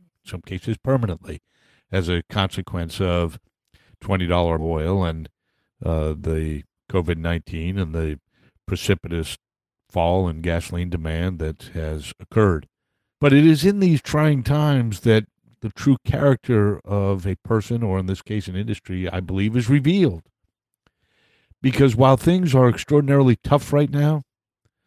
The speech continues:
I will tell you, John, I have never been more proud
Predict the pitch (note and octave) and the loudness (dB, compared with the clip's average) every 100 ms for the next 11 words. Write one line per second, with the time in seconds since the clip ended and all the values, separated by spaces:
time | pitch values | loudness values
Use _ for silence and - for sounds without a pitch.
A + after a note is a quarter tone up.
0 | _ _ _ - B2 B2+ - E3+ F3 C3 | _ _ _ 2 4 4 4 4 4 4
1 | G#2 A2 A#2 A2+ A#2 A#2+ G#2+ A2+ D3+ D3+ | 4 4 2 2 4 4 4 2 4 4
2 | D3 A2 C#3 C#3 A#2 G#2+ A#2+ B2+ - - | 2 0 0 2 0 2 4 4 2 -6
3 | - C#3 C3+ G#2+ G2 | -4 0 2 2 0